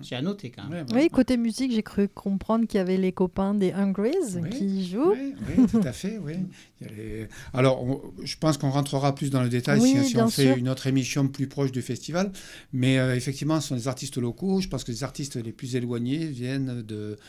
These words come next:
Speaker 2: euh, ben, Toulouse, je pense que les, les plus éloignés. Donc, euh, c'est, on reste dans
Speaker 3: On reste
Speaker 2: l'Occitanie.
Speaker 3: dans l'Occitanie.
Speaker 2: Et, et voilà, il n'y a pas de, de,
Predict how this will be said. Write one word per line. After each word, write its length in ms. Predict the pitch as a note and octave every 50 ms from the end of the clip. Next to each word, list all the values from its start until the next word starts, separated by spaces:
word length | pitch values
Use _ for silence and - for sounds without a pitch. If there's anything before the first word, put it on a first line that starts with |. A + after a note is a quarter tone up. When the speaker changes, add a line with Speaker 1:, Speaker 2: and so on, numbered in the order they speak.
| - - - - _ -
Speaker 2:
euh, 1000 | A#2 G#2+ G#2+ G#2+ G#2+ G#2 G#2 G#2 G#2 G2+ G2+ G2+ G2+ G2+ G2+ G2+ G2+ G2 G2 F#2 - - - - - - - - - - -
ben, 220 | B2 A2+ A2 A2
Toulouse, 420 | - - B2+ B2 B2 A#2+ B2+ F#3+ G3+
je 120 | - -
pense 200 | - B2+ A#2+ -
que 100 | - A#2+
les, 160 | A2 A2 G#2+
les 160 | G#2 G#2 G#2+ G2+
plus 220 | - - A2 A2
éloignés. 280 | A2+ A2+ A2+ B2 D3+ D#3
Donc, 220 | D#3 C#3 C#3 C3+
euh, 60 | A#2+
c'est, 140 | A2 - -
on 120 | - C3+
reste 240 | A#2 C#3+ D3 C#3+ D3+
dans 140 | C3+ C3+ C3
Speaker 3:
On 40 | C3
reste 180 | B2+ G3 F#3+ F#3+
Speaker 2:
l'Occitanie. 320 | - - B2 B2 - D3+
Speaker 3:
dans 120 | F3+ F#3+ F#3+
l'Occitanie. 560 | G3 F#3 - C3+ B2+ B2 B2+ F#3 F3+ F#3+ G3+
Speaker 2:
Et, 180 | B2 A#2+ B2 A#2+
et 20 |
voilà, 240 | A2+ A#2 A#2 A2 A#2
il 40 | B2
n'y 60 | B2
a 40 | A2+
pas 120 | - C3 C3
de, 300 | B2 A#2+ A2+ A2+ A2 G#2+ A2
de, 220 | A2+ A2 A2 G#2+